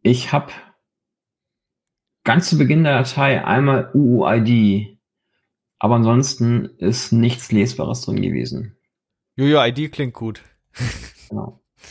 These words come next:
Speaker 2: Das klingt
Speaker 1: Genau, ansonsten habe ich keinen lesbaren String drin, das ist nur Zufall.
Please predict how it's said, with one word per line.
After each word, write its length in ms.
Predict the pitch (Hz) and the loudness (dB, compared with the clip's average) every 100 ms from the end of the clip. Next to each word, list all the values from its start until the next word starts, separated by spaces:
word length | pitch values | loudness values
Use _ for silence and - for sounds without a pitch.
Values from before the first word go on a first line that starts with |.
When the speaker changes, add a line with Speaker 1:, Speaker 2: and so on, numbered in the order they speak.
| - - - _ _ _ | -20 -20 -20 _ _ _
Speaker 2:
Das 180 | 110 - | -20 -14
klingt 160 | 113 | -12
Speaker 1:
Genau, 180 | 107 104 | -6 -2
ansonsten 560 | 101 107 123 123 127 120 | 0 2 2 0 -2 0
habe 120 | 123 | -2
ich 120 | 120 | -4
keinen 380 | - - 135 135 | -4 0 2 2
lesbaren 540 | 117 120 127 - - - | 2 2 0 -4 -4 -6
String 320 | - 117 117 | -4 -2 0
drin, 120 | 107 | 0
das 140 | 101 | 0
ist 200 | 104 - | -2 -4
nur 580 | 110 110 107 107 107 123 _ | -4 0 0 0 -4 -8 _
Zufall. 580 | - - - - - | -14 -14 -12 -14 -14